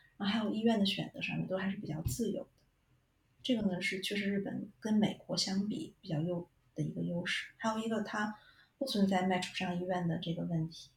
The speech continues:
而且你考国试的成绩的高低和 match 没有关系，你是不是有永住，就是是不是有这个永-，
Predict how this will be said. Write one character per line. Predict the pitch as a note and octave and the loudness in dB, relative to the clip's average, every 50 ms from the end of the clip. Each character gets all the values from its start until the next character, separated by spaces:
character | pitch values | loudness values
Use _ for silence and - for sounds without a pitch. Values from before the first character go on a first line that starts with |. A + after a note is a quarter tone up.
| _ _ _ _ _ _ _ | _ _ _ _ _ _ _
而 | - F#3+ | -4 -2
且 | G3 G3 | 2 4
你 | G3 F#3+ G3+ G3+ | 4 4 4 2
考 | G3+ - - - D3+ | 0 -2 -4 -2 -4
国 | D#3+ - - F3 F#3 | -4 0 0 2 2
试 | - - B3+ | 2 2 2
的 | A#3 G#3+ | 2 2
成 | - - - - E3+ F3 F#3+ | 2 0 -2 -2 -2 -2 0
绩 | G3+ A3+ | 0 0
的 | G#3+ G3+ G3 | 0 -2 -2
高 | G#3+ G#3+ G#3+ A#3 A3+ | 0 0 0 0 0
低 | - G3+ F#3 - | 0 0 -2 -2
和 | - - | -2 -4
match | F3 F3 F3 F3+ F3 - | -2 -2 -2 -4 -4 -4
没 | F3 F3 | -2 -2
有 | F3 E3+ | -2 -2
关 | - F#3+ F#3+ F#3+ G3 G3 | 0 2 2 4 4 4
系， | - - - - - _ _ _ _ _ _ _ _ _ - | 2 0 -2 -6 -12 _ _ _ _ _ _ _ _ _ -8
你 | - E3+ | -4 -2
是 | E3+ - F#3 | -2 0 0
不 | G3 | 2
是 | G3+ G3+ G#3 G3+ F#3+ | 4 4 4 4 4
有 | F3 E3 E3 E3 - F#3+ | 4 4 2 0 0 0
永 | E3 D#3+ - - | 0 0 0 -2
住， | - G3+ G3+ G3 F#3 F3 F3 - _ _ _ _ _ _ _ _ _ | -4 -2 0 2 2 2 0 -4 _ _ _ _ _ _ _ _ _
就 | - F3 F3 | -8 -6 -4
是 | F3 E3+ | 0 0
是 | - F#3+ | 0 2
不 | F#3 G3 | 2 4
是 | G3 | 4
有 | F#3 E3+ E3 | 4 4 2
这 | - - E3+ | 0 -2 0
个 | E3+ D#3+ | 2 2
永-， | E3 E3+ E3+ F#3 F#3+ G3 | 4 2 2 0 -2 -10